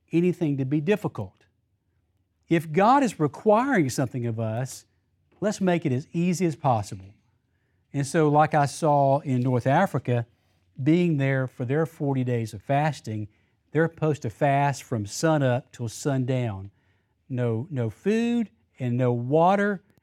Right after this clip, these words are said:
and not even swallow your saliva. They, they're, they're, that's the, that's the rules of the Muslim culture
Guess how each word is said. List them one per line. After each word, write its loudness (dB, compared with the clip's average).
and -2
not 2
even -2
swallow 0
your 0
saliva. 0
They, 2
they're, 2
they're, -2
that's 0
the, -4
that's 2
the 0
rules 2
of -2
the -2
Muslim 0
culture -8